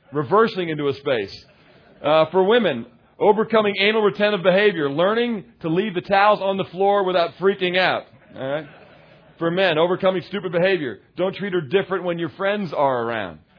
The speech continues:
I like this one right here. Uh, for men, continuing, edu-, continuing education course called Liquid Grain Storage. On your stomach, men, it's fat.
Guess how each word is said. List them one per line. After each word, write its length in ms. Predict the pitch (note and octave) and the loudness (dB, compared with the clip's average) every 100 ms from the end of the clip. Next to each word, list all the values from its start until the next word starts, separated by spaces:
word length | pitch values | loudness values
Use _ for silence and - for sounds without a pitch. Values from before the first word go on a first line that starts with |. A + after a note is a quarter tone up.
| _ _ _ _ - - - - - - _ _ _ - | _ _ _ _ -20 -20 -20 -20 -20 -20 _ _ _ -6
I 120 | B2+ | 0
like 240 | D3 C3+ | 0 0
this 200 | C#3+ C#3 | -4 -8
one 140 | A#2+ A#2 | -8 -8
right 180 | B2+ C3 | -6 -4
here. 340 | C3 G2+ F#2 _ _ | -4 -6 -10 _ _
Uh, 360 | A#2+ B2+ B2+ B2 | -2 0 2 -2
for 160 | C#3 | -6
men, 520 | D3+ F3 D#3+ A2+ F#2 F#2 _ _ | -2 0 0 -4 -10 -20 _ _
continuing, 400 | - A#2+ E3 D#3+ | -14 -8 -4 -4
edu-, 560 | C3+ C3 E3+ - C3+ - | -6 -10 -14 -12 -16 -12
continuing 400 | C#3+ C#3 E3 D#3 | -10 -8 -6 -4
education 460 | D3+ B2+ D#3 C3+ C3+ | -6 -6 -6 -6 -8
course 220 | D3+ D3 | -8 -6
called 320 | D#3 C#3 C3 _ _ - | -4 -4 -4 _ _ -4
Liquid 500 | C#3+ G#3 G3+ G#3 D3 | 0 0 2 -2 0
Grain 300 | E3+ G3 F#3+ | 0 0 -2
Storage. 500 | - D3+ A2 F2+ F2+ _ _ _ _ _ _ _ _ _ _ _ - | -4 -4 -4 -8 -16 _ _ _ _ _ _ _ _ _ _ _ -2
On 200 | D3 E3 | 0 2
your 80 | F3 | 0
stomach, 440 | - F#3+ G3+ G3+ | 2 2 2 0
men, 260 | F#3 G3+ F#3+ | 0 0 0
it's 180 | D#3 - | -4 -2
fat. 380 | F#3+ D#3+ A#2 | 4 4 4